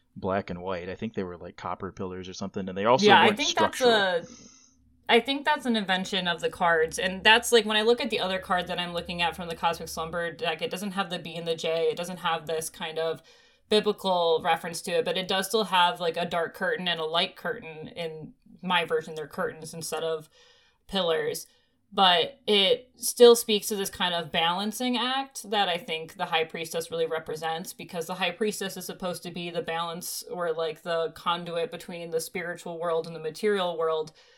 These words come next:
Speaker 2: And there's a lot of this kind of sense of, like, union of opposites, I would say, like, having the kind of yin and yang, or having, um, when you read about this card, you read a lot about the balance between the masculine and the feminine,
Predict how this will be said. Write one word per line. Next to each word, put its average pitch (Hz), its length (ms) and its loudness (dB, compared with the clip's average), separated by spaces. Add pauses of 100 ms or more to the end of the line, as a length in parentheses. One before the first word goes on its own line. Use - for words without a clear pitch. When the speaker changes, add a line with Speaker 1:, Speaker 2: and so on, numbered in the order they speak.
(300)
Speaker 2:
And 175 360 0
there's 190 180 -4
a 196 60 -2
lot 185 260 4
of 185 120 -2
this 185 100 -10
kind 180 240 -4
of 165 60 -2
sense 165 400 -4
of, 165 160 -4
like, 156 340 -4 (400)
union 185 540 -2
of 165 100 -2
opposites, 254 960 -2 (100)
I 226 100 2
would 240 180 6
say, 247 500 4 (340)
like, 170 540 0 (120)
having 185 540 2
the 175 140 0
kind 180 240 -4
of 160 120 -6
yin 180 200 -2
and 180 160 -4
yang, 175 500 -4
or 165 320 -2
having, 170 640 0 (100)
um, - 460 -8 (140)
when 185 180 -10
you 175 120 -8
read 196 160 0
about 190 220 0
this 165 120 -2
card, 165 320 0
you 165 80 -10
read 170 140 -8
a 175 60 -4
lot 165 200 2
about 165 220 -2
the 175 80 -6
balance 165 420 -4
between 180 300 -12
the 165 80 -8
masculine 160 520 -6
and 160 120 -12
the 156 80 -10
feminine, 190 640 -6